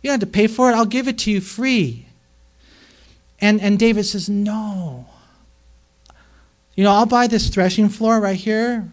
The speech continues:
for an amount. I'll buy the whole land." Chronicles twenty-one talks about buying the whole land. "'Cause I won't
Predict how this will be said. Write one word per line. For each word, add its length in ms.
for 180
an 100
amount. 320
I'll 80
buy 140
the 140
whole 240
land." 580
Chronicles 460
twenty-one 440
talks 240
about 240
buying 220
the 120
whole 260
land. 520
"'Cause 140
I 100
won't 300